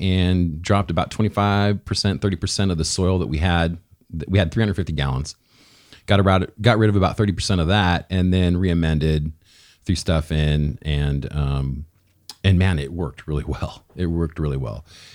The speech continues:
Your soil seems to hold up over time. Um, I don't know how long I can get away with that, but, uh, at least for one year,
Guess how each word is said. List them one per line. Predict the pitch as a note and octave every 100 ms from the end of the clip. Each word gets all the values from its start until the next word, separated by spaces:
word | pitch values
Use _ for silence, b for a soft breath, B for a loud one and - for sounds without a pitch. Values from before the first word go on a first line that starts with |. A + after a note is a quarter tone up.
| B -
Your | - F#2
soil | F2 - A2+ A#2
seems | D#2+ - E2
to | - D#2+
hold | C2+ - F2
up | D#2 D#2+ - - _ _ -
over | D#2+ D#2
time. | D#2 D#2 D2+ F#2 E2 _ -
Um, | D2+ D#2 D#2 D2+ -
I | A2
don't | G#2+
know | F#2+
how | F2+ F2+
long | F2 F2
I |
can | D#2+ E2
get |
away | D2+ D2+ G2
with | F#2+ -
that, | F#2+ F2+ - B B B B B -
but, | F2+ E2 D#2+ D2+ -
uh, | - D2+ C#2 G#1+ - -
at | G2+
least | G2+ G2
for | - E2
one | D#2+ F#2
year, | F2+ D#2 D#2